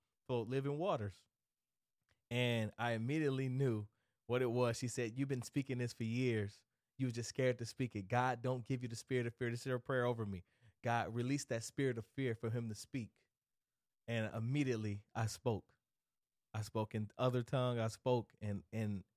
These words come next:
ever since then, it's like, man, it was awesome. And so I really look at that for if somebody today is listening, that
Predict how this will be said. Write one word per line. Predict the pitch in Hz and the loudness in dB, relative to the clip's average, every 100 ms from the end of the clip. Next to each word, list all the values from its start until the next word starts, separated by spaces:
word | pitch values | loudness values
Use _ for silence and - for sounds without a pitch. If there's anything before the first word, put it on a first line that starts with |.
| - | -6
ever | 127 | -4
since | 127 127 120 | -4 -6 -8
then, | 101 117 123 107 | -4 -2 0 -2
it's | 101 | -4
like, | 113 110 95 | -4 -4 -2
man, | 107 131 110 107 - | -2 0 0 -2 -4
it | |
was | 120 113 - | -6 -6 -2
awesome. | 135 156 - 95 _ _ _ _ - | 0 0 -4 -12 _ _ _ _ -6
And | 123 | -4
so | 113 131 120 113 104 - - | -2 0 2 2 -2 -6 -8
I | 113 | -4
really | 110 123 147 131 | 0 2 4 2
look | 127 120 | 0 -2
at | 110 | -2
that | 120 110 92 - | 0 0 -2 -4
for | 113 107 - | -2 -2 -2
if | 110 | -6
somebody | - 131 135 123 113 107 - | -4 -6 -2 -2 -2 -6 -6
today | 104 113 120 | -6 -4 -2
is | 107 - | -4 -4
listening, | 117 - 110 92 87 _ _ _ _ _ - | -6 -4 -6 -6 -10 _ _ _ _ _ -8
that | 104 101 | -4 -4